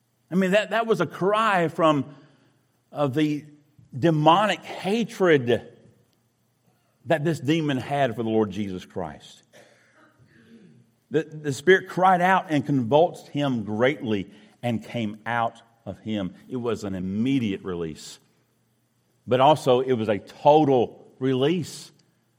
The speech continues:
Again, verse twenty-six tells us, "And he became as one dead, so that many said, 'He is dead. This boy is dead.'" But notice verse twenty-seven.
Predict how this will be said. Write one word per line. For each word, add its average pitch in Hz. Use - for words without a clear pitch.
Again, 135
verse 127
twenty-six 147
tells 160
us, -
"And 123
he 151
became 147
as 135
one 139
dead, 135
so 151
that 143
many 156
said, 147
'He 135
is 110
dead. 151
This 107
boy 139
is 117
dead.'" 98
But 110
notice 131
verse 120
twenty-seven. 135